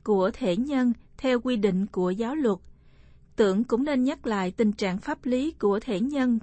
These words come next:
phụ thuộc vào bốn yếu tố, đó là nơi cư trú, tuổi tác, quan hệ huyết thống của cá nhân và cuối cùng là lễ nghi của giáo hội mà cá nhân ghi danh vào.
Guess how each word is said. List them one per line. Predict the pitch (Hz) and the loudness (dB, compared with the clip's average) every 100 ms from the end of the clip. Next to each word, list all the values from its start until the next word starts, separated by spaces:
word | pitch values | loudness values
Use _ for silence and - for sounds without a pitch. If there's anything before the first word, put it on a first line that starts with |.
| - | 0
phụ | 208 202 | 0 2
thuộc | 247 190 - - | 2 0 -2 -2
vào | 214 196 | 0 0
bốn | 220 285 - | -2 -4 -4
yếu | 277 - | -6 -4
tố, | 240 247 294 | -4 -2 -2
đó | 277 | -2
là | 320 262 208 196 - - - | -2 -2 -2 -4 -12 -20 -4
nơi | 220 233 233 | 2 4 2
cư | - 233 220 | 0 -4 -2
trú, | - 247 285 - - | 0 -2 -2 -12 -2
tuổi | 196 196 - | 0 2 0
tác, | 254 311 - - - | -6 -6 -12 -20 -2
quan | 254 254 254 | 2 2 2
hệ | 202 180 | 0 -2
huyết | - 302 - | -4 -6 -6
thống | 269 247 359 - - | -4 -4 -4 -14 -6
của | 202 190 | 0 0
cá | 185 269 | 0 -6
nhân | 320 277 247 233 - - 208 | -4 0 0 0 -4 -10 0
và | 220 208 | 2 2
cuối | 208 285 | 0 -4
cùng | 320 247 214 202 - | 2 4 4 2 0
là | 220 202 202 | 2 2 2
lễ | 196 226 | 2 0
nghi | 294 277 240 | 0 0 0
của | 220 185 | 2 2
giáo | 196 262 311 | 2 0 -2
hội | 269 196 180 185 - - 220 | -2 0 -2 -4 -12 -8 0
mà | 214 | 0
cá | 202 285 | 0 -4
nhân | 339 294 247 | -2 0 0
ghi | 254 247 | 0 0
danh | 240 233 226 | 2 2 4
vào. | 220 190 180 | 2 0 -2